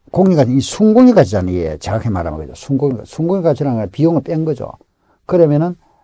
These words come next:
그 공정 가치에서 처분 시에 오천 원 들어가니 빼야 돼. 이게 얼마? 십오만, 십오만 원이잖아.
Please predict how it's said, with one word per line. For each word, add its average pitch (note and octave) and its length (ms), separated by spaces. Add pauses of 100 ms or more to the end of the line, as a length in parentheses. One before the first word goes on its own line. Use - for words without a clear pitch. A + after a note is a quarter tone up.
(100)
그 D#3+ 380 (220)
공정 F#3+ 400
가치에서 A#2 480
처분 G3 580
시에 F3+ 260
오천 C#3 420
원 D3 60
들어가니 A2+ 300
빼야 F#3 240
돼. C#3+ 120
이게 C3 180
얼마? A2+ 200
십오만, C#3 400
십오만 C3+ 380
원이잖아. F#2 340